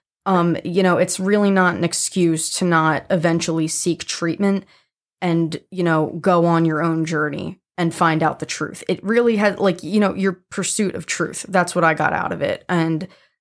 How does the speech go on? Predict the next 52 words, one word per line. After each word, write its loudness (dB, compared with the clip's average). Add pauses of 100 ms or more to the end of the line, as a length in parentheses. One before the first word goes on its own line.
(100)
that's -2
why 4
I 2
went 0
on 2
to -2
investigate, 0
you 2
know, 2
everything -2
the 0
Gray -2
Faction -2
covers, -2 (160)
um, 0 (380)
so 2
much 2
of 0
the, 0
over 0
the -2
course -4
of -6
the 2
last 0
few 0
months. 0
Um, 0 (520)
it's, -4
you 2
know, 4
no 2
matter 2 (520)
th-, -10
it, -2
if, -4
even 0
if 0
it's -4
something 0
you 0
don't 0
wanna 2
hear, 0
and -4
even 2
though, 2
you 2
know, -2
in -2
Libby's -2
case, -6